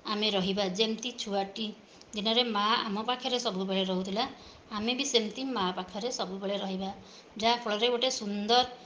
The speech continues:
ସୁସ୍ଥ ବାତାବରଣ ସମାଜକୁ ଯିବ ଏବଂ ଗୋଟେ ସୁନ୍ଦର ସମାଜ ଗଠନ ହୋଇପାରିବ। ତେଣୁ ଆଜି ପାଇଁ ମୁଁ ମୋର ଭିଡ଼ିଓଟିକୁ ଏଇଠି ରଖୁଛି। ଭିଡ଼ିଓଟି କିପରି ଲାଗିଲା, ଆପଣମାନେ ଆପଣମାନଙ୍କର ମତାମତ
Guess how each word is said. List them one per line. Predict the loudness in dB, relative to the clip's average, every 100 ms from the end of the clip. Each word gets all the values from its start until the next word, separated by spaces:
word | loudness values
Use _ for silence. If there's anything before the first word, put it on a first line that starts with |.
| -20 -14
ସୁସ୍ଥ | -6 -4 0 4 6
ବାତାବରଣ | 4 2 0 2 2 0 0
ସମାଜକୁ | 0 0 2 0 -4 -6 -16 -20 -8 -6
ଯିବ | -6 -2 0 0 -4 -16 -20 -12 -2
ଏବଂ | 0
ଗୋଟେ | 2 2
ସୁନ୍ଦର | 0 0 0 4 4
ସମାଜ | 4 -2 2 2 4 0 0 -12 -18 -8
ଗଠନ | -4 -2 -2 -2 -2
ହୋଇପାରିବ। | -4 -2 -2 0 0 -2 -2 -8 -10 -14 -16 -18 -18 -18 -16
ତେଣୁ | -10 -6
ଆଜି | -2 -2 -4 -8 -6
ପାଇଁ | 0 2 2 0 -6
ମୁଁ | -4
ମୋର | 0 0
ଭିଡ଼ିଓଟିକୁ | 0 -2 2 0 0 0 0 0 -4 -18 -10
ଏଇଠି | 0 0 0 -2 -2
ରଖୁଛି। | -4 -6 -6 0 0 0 -8 -20 -10
ଭିଡ଼ିଓଟି | -8 -2 0 0 -2
କିପରି | -6 -4 -2 2
ଲାଗିଲା, | 2 2 2 4 2 0
ଆପଣମାନେ | -6 -2 0 0 2 2 0 -2 -16 -16 -12
ଆପଣମାନଙ୍କର | -6 -2 0 0 0 0
ମତାମତ | -2 -2 -4 -2